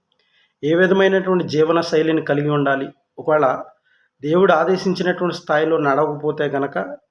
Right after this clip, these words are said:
మానవుడు పొందుకునేటటువంటి తీర్పు ఏ విధంగా ఉండబోతుంది అనేటువంటి విషయాన్ని ప్రామాణికంగా తెలియజేస్తున్నాడు.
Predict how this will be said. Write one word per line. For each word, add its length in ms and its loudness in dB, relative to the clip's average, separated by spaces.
మానవుడు 680 2
పొందుకునేటటువంటి 1080 -4
తీర్పు 280 -4
ఏ 80 2
విధంగా 320 0
ఉండబోతుంది 580 -2
అనేటువంటి 280 -6
విషయాన్ని 640 -4
ప్రామాణికంగా 540 0
తెలియజేస్తున్నాడు. 720 -6